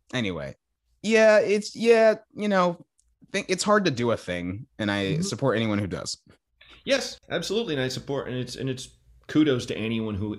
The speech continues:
Speaker 2: who is on a major, major, uh, uh, platform and is a chief critic or something,
Speaker 1: Yeah.
Speaker 2: because they probably have a lot of friends. And then something comes across their desk and they're like,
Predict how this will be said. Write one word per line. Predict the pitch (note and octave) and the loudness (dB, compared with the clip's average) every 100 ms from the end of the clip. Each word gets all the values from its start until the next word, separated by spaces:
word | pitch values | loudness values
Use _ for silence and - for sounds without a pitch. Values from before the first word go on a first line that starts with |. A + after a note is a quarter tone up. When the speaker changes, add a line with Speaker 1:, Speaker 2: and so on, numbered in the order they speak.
| F#2 | -6
Speaker 2:
who | B2 | -4
is | A2 | -4
on | G#2+ G#2+ G#2 G#2 G#2 - - - - - - - _ _ _ _ _ - - - - | -4 -6 -6 -8 -10 -18 -20 -20 -20 -20 -20 -20 _ _ _ _ _ -10 -8 -8 -2
a | |
major, | A2+ A#2 C3+ A#2+ B2+ | 0 0 0 -2 -4
major, | G#2+ A2 B2+ G#2 G#2 G2+ F#2 - | -4 -4 -4 -4 -6 -6 -8 -10
uh, | |
uh, | G2+ F2 E2+ E2+ - F2+ E2 D#2+ E2 | -10 -8 -10 -12 -12 -12 -10 -12 -12
platform | - D3 D#3 - A#2 C2 - - _ | -4 -2 -2 -4 -6 -6 -12 -20 _
and | A2+ | -4
is | G#2 F#2+ F#2+ | -2 -4 -6
a | F#2+ F2+ E2+ _ - | -6 -6 -8 _ -6
chief | C3+ C3 | -2 -2
critic | - C#3+ E2 - - - | -2 -2 -2 -8 -18 -10
or | G2+ | -6
something, | G2+ G2 | -2 -2
Speaker 1:
Yeah. | E2 - - _ _ | -4 -8 -14 _ _
Speaker 2:
because | F#2+ F#2 | -12 -8
they | E2+ | -8
probably | E2 D2+ D#2+ | -8 -8 -6
have | F#2+ | -4
a | |
lot | G#2 A2+ | -4 -4
of | B2 | -4
friends. | C#3+ D3+ G2 - - - _ | -6 -4 -6 -8 -16 -20 _
And | G2 G2 | -8 -6
then | |
something | F#2+ G2+ F2+ G2+ | -6 -6 -6 -6
comes | G2 | -6
across | F#2 G#2 G2+ | -6 -6 -6
their | G#2 | -4
desk | G#2 B2+ A2+ - | -2 -2 -4 -8
and | F#2 | -10
they're | E2+ | -8
like, | E2 D#2+ | -10 -12